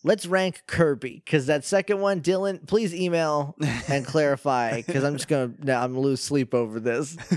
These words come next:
Speaker 2: <laughs>
Speaker 1: What do you mean L A?
Speaker 2: Read that whole part again.
Speaker 1: I'll do the, it's a very short email. I'll do the whole thing.
Speaker 2: Okay.
Speaker 1: "Hey, Jake and Josh, I would name a Gulpin Kirby. Make that anti-Kirby for L A."
Speaker 2: For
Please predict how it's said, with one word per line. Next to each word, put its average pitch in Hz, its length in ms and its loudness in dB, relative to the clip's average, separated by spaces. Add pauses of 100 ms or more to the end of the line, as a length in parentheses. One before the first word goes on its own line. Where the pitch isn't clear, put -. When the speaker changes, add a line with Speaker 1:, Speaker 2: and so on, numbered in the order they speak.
(140)
Speaker 2:
<laughs> - 340 -2
Speaker 1:
What 180 140 4
do 190 80 -2
you 190 120 -2
mean 180 280 0
L 151 280 2
A? 135 400 -2 (300)
Speaker 2:
Read 226 240 -2
that 226 200 0
whole 180 180 -2
part 156 280 -2
again. 156 440 -10 (400)
Speaker 1:
I'll 143 100 2
do 165 140 2
the, 160 360 0
it's 147 120 2
a 147 60 0
very 175 180 2
short 180 200 0
email. 151 220 2
I'll 123 60 2
do 143 80 0
the 147 80 4
whole 156 160 2
thing. 127 340 -2
Speaker 2:
Okay. 104 280 -6 (540)
Speaker 1:
"Hey, 214 200 2
Jake 143 180 2
and 113 80 -6
Josh, 117 420 0 (140)
I 220 140 2
would 185 120 2
name 135 200 2
a 120 80 0
Gulpin 123 420 0
Kirby. 151 540 -2 (320)
Make 185 240 0
that 202 260 2 (140)
anti-Kirby 151 840 0 (200)
for 156 440 2
L 135 240 2
A." 98 380 -8 (460)
Speaker 2:
For 151 400 -8